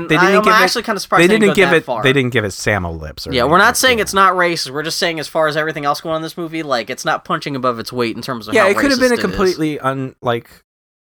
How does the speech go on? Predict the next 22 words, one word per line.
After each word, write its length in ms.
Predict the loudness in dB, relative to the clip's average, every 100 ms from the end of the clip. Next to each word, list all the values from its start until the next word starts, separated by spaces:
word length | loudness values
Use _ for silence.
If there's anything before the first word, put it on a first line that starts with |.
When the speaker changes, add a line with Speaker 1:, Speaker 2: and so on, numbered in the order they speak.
| _ _
Speaker 2:
uh, 340 | -6 -4 -4 -6 _
innocent 400 | -6 -6 -6 -8
design 460 | -6 -4 -2 -2 -4
that 200 | -6 -6
they 120 | -6
didn't 320 | -6 -6 -8 -10
even 220 | -10 -8
realize 520 | -6 -6 -4 -4 -6
that 80 | -10
it 100 | -10
could 140 | -8
have 60 | -6
been 120 | -6
taken 240 | -10 -10 -12
that 120 | -12
way 100 | -12
at 60 |
the 60 | -12
time. 140 | -14 -16 -16
Speaker 1:
Yeah. 220 | -14 -12 -6
Speaker 2:
I, 140 | -4
Speaker 1:
You 60 | -2